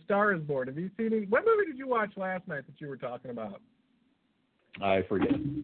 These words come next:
Speaker 2: Oh,
Speaker 1: Castaway.
Speaker 2: Castaway.
Speaker 1: Yeah, that's
Speaker 2: Castaway.
Speaker 1: right. That's right. What happens? I can't remember what happens at the end of Castaway that it made you so despondent.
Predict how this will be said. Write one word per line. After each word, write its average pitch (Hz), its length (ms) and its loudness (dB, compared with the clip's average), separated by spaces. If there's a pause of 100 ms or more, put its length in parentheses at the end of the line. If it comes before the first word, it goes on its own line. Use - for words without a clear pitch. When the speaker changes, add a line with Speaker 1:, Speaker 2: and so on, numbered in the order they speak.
(840)
Speaker 2:
Oh, 180 180 4 (120)
Speaker 1:
Castaway. 226 180 4
Speaker 2:
Castaway. 233 380 0 (440)
Speaker 1:
Yeah, 247 280 4
that's 240 200 2
Speaker 2:
Castaway. 214 240 -2
Speaker 1:
right. - 100 -12 (240)
That's 180 300 -8
right. 110 300 -14
What 285 160 2
happens? 294 440 -4
I 220 120 -6
can't 294 160 -14
remember 262 300 -6
what 262 200 -4
happens 277 340 -8
at 208 80 -10
the 226 120 -2
end 220 100 -2
of 202 100 -10
Castaway 185 460 -4
that 170 80 -2
it 170 80 -8
made 185 240 -4
you 196 160 -4
so 190 140 -4
despondent. 170 640 0